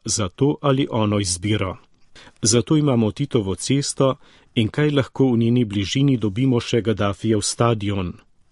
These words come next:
Denar ne smrdi. Zato imamo vlado, ki v kardeljanskem duhu izumlja vedno nove rešitve, za njimi pa ostajajo pogorišča, kjer so stale močne gospodarske družbe. Tudi gospodarska diplomacija, ki se odpira Balkanu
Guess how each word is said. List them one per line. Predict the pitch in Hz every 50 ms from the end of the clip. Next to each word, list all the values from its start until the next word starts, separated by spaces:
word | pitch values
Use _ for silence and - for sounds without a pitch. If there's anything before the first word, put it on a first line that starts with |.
| _
Denar | - 101 90 113 104 107 107 113 110 113
ne | 113 107
smrdi. | - - 123 123 117 113 113 123 104 95 - _ _ _ _ _ _ - _ _ - - - -
Zato | - 107 107 117 104 - 165 160
imamo | 151 151 143 131 127 120 107
vlado, | 98 101 104 104 104 107 110 135 135 135 - -
ki | - 135
v | 123
kardeljanskem | 107 - 117 107 92 110 101 104 113 131 135 127 - - - 117 107 98
duhu | 123 139 - - 127 117
izumlja | 101 92 87 - 123 135 135 123 123 120 113 -
vedno | 98 101 120 131 127 139 135 117
nove | 107 101 101 92 104 101
rešitve, | 98 98 - - - 104 - - - 120 135 139 139 _ _ _ _ _ _ _ - _ _ _ -
za | 123 117 113 117
njimi | 110 123 147 156 147 143 135
pa | - 117
ostajajo | 104 101 - - - 110 110 110 117 120 123 113
pogorišča, | - - 113 95 107 104 104 135 127 - - - - 135 123 123 - _ _ _ _ -
kjer | - - 156 156 147
so | - - 135
stale | 113 - - 120 110 110 104 101
močne | 98 101 107 120 - - - 131 120
gospodarske | 113 117 107 - - - 107 95 101 98 95 - - - 110
družbe. | 95 95 107 120 117 101 98 92 95 87 80 - _ _ - - _ _ - _ _ _ - - - - - -
Tudi | - - 180 160 151
gospodarska | 127 131 117 - - 113 101 110 107 107 107 - - 135 120
diplomacija, | 110 113 - 110 110 107 104 98 - - - 147 147 131 113 101
ki | - 113
se | 104 - - 104
odpira | 101 - - - 143 135 135 117
Balkanu | 98 98 95 87 - - 104 107 113 123 131 135 131 127 110